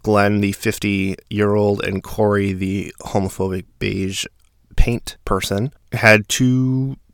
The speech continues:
compete against each other to see who would last in the house and who would go home. And then out of the last three people, one of them would be head of household. Paul was ready to just put two vets up. He was telling anybody who would listen that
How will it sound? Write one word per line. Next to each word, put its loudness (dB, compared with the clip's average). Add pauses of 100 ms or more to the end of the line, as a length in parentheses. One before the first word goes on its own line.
(180)
compete 2
against 4
each -2
other 4
to 2
see 0
who 0
would 2 (140)
last -4 (460)
in 2
the 4
house 2
and 0
who 0
would -2
go 2
home. 4 (140)
And 4
then 4
out 2
of 2
the -2
last 0
three -2
people, 0
one 2
of -2
them 0
would -4
be -6
head -10
of -8
household. 2
Paul 8
was 4
ready 6
to 0
just -2
put 4
two 2
vets 0
up. 2
He 0
was -4
telling 4
anybody 0
who 0
would 0
listen 2
that 0